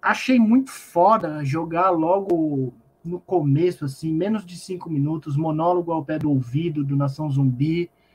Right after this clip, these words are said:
É essencial essa porra dessa música hoje em dia, saca?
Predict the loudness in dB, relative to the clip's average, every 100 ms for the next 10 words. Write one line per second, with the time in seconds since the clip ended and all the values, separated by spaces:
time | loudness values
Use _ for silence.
0 | _ _ _ -20 _ -4 -2 0 0 0
1 | 0 4 4 2 -2 -10 -4 -4 -2 -4
2 | -4 -2 0 0 -2 0 0 2 2 0
3 | -2 -6 -2 -2 -2 -10